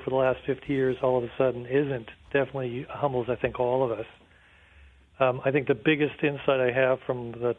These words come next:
ten thousand people I've worked with, and some of them at Wharton as well, is that the one thing that doesn't change is our purpose. And so it, in some sense, it's the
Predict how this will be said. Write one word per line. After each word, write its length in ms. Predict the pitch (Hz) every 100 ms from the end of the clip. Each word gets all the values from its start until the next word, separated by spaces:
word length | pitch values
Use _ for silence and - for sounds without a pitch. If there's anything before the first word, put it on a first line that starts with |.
| -
ten 140 | 131
thousand 320 | 127 123 -
people 260 | - 123 120
I've 180 | 117 113
worked 240 | 127 123
with, 140 | 123 120 -
and 140 | 113 -
some 140 | 127
of 100 | 123
them 140 | 120 113
at 100 | 113
Wharton 380 | 123 135 123
as 160 | 117 110
well, 380 | 123 131 131 117 - - - _ _ _ -
is 320 | 131 120 120
that 140 | 127 -
the 60 |
one 240 | 131 139 143
thing 240 | 143 131
that 160 | 120 -
doesn't 340 | 135 131 131 -
change 260 | 127 120 117
is 100 | 113
our 140 | 117
purpose. 460 | 110 131 127 117 110 - - _ _ _
And 120 | 113 -
so 220 | 123 117
it, 100 | 120 -
in 80 | 120 -
some 200 | 160 165
sense, 220 | 143 123 -
it's 100 | 127 -
the 80 | 127